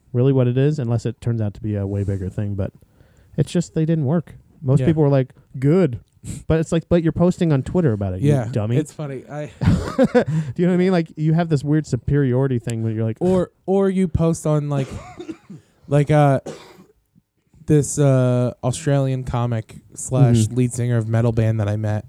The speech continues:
Speaker 2: at that comedy conference I did a couple years ago.
Speaker 1: Australian.
Speaker 2: Australia.
Speaker 1: G'day.
Speaker 2: Boomerang.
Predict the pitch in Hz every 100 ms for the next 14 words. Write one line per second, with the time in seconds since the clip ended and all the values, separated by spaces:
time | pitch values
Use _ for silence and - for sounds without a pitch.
0 | _ 110 - 107 - - - - - 127
1 | 123 117 - 110 107 107 110 107 107 107
2 | 110 104 - - 113 113 117 127 139 147
3 | 127 - - - 147 135 127 120 107 95
4 | 143 131 - - 151 165 160 120 117 113
5 | 127 135 127 110 117 - - 147 143 139
6 | 127 113 170 165 151 139 139 135 135 127
7 | 127 117